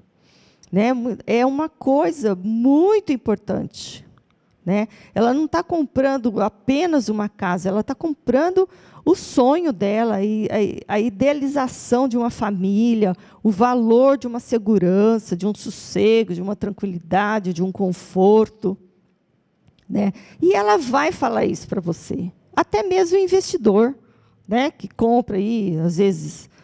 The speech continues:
sem pensar muito, mas por quê? Qual é a intenção dele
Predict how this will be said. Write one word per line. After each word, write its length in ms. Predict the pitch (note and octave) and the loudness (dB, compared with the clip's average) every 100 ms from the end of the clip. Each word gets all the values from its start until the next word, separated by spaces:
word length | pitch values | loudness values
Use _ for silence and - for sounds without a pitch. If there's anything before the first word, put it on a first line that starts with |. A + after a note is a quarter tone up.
| _ | _
sem 240 | - A#3 D#4+ | -2 0 0
pensar 400 | A3+ G#3 - G3+ | -2 -2 -2 -2
muito, 300 | G3 B3 C4 | -2 -4 -4
mas 120 | D#4 | -6
por 200 | - A4 | 0 -2
quê? 240 | - B3+ - | 0 -4 -2
Qual 220 | - B3+ | -2 -2
é 20 | |
a 40 | C#4+ | -2
intenção 560 | D#4+ C4+ A#3+ - A3+ | -4 -6 -6 -4 -4
dele 440 | F#3 F3+ F3 G3 | -2 -2 -2 -8